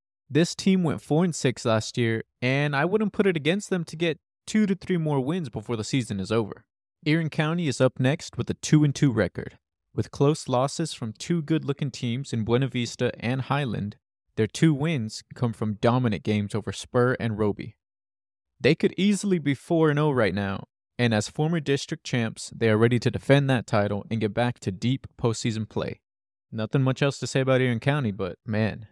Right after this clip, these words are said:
they were a good team last year. The Eden Bulldogs currently have a two and three record. With early losses to Leakey, Blackwell, and Blanket, they have put together two back-to-back wins against Midland T L C A and Brunt.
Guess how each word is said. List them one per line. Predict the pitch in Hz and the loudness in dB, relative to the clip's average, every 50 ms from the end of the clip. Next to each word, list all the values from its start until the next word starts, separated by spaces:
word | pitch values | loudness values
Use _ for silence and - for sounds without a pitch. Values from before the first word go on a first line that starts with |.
| _ - | _ -4
they | - 107 110 | -2 0 0
were | 110 104 101 | 0 -2 -4
a | 101 - - _ _ | -6 -8 -10 _ _
good | - 104 107 110 110 107 - | -2 0 2 4 4 2 0
team | - - 110 101 95 92 | 0 0 2 2 2 2
last | 85 78 - - - - | 0 -2 -2 -4 -6 -6
year. | - - - 104 - _ _ _ _ _ _ _ _ _ _ _ _ _ - | -6 -6 -6 -6 -8 _ _ _ _ _ _ _ _ _ _ _ _ _ -4
The | 220 - - | -4 -2 0
Eden | 196 208 190 196 135 113 | 0 0 0 0 0 0
Bulldogs | 120 120 120 117 117 113 113 104 - - | 0 0 0 0 0 -2 -2 -4 -8 -12
currently | - - - 135 135 123 117 117 | -4 0 0 2 2 2 0 0
have | 120 120 110 110 | 0 0 -2 -4
a | 104 | -6
two | - - - 165 147 | -8 -2 0 2 2
and | 123 110 - | 2 0 0
three | - 139 139 117 | -2 -2 -2 -2
record. | 98 95 92 - - - - - - - _ _ _ _ _ _ _ | -2 -6 -6 -6 -10 -14 -16 -16 -20 -20 _ _ _ _ _ _ _
With | - 117 110 - - | 2 2 2 4 4
early | 127 135 151 165 170 | 4 4 4 4 2
losses | 151 139 135 151 147 - 170 156 - | 2 2 0 0 0 -2 -4 -6 -2
to | - - 113 | 0 0 0
Leakey, | 107 113 139 151 - - 196 202 202 196 - _ _ _ _ | 2 0 -2 -2 -2 -4 -4 -4 -4 -6 -8 _ _ _ _
Blackwell, | - 120 120 131 - - - 143 139 143 139 _ - | -4 -2 -2 -2 -2 -4 -4 -4 -4 -4 -8 _ -10
and | - 107 101 - | -8 -8 -4 -2
Blanket, | 123 147 208 208 - - 101 87 - - _ _ _ _ _ _ _ - | 0 0 0 -2 -2 -4 -6 -6 -6 -10 _ _ _ _ _ _ _ 0
they | 120 117 | 0 0
have | 107 - | 0 0
put | - 170 165 - | 0 0 0 0
together | - 156 147 143 131 127 | 0 0 0 2 2 0
two | - - - - 208 202 151 127 | -2 -2 0 2 2 2 2 0
back-to-back | 113 - 123 127 135 - - 147 139 135 147 - - - | 0 0 0 -2 -2 -4 -6 -4 -4 -2 -4 -4 -4 -2
wins | 117 110 110 110 - | -2 0 -2 -2 -4
against | 120 107 107 107 107 - - | -6 -4 -4 -6 -6 -6 -2
Midland | - 127 147 156 - 165 165 156 - - | 0 2 2 2 2 0 -2 -2 -2 -2
T | - 143 135 | 0 2 2
L | 147 151 | 2 0
C | - - - 170 135 113 | 0 -2 -2 -2 0 0
A | 107 107 117 - - | 0 -2 -4 -6 -8
and | - - 113 110 | -8 -8 -6 -4
Brunt. | 135 139 120 87 - | -2 -2 -4 -4 -6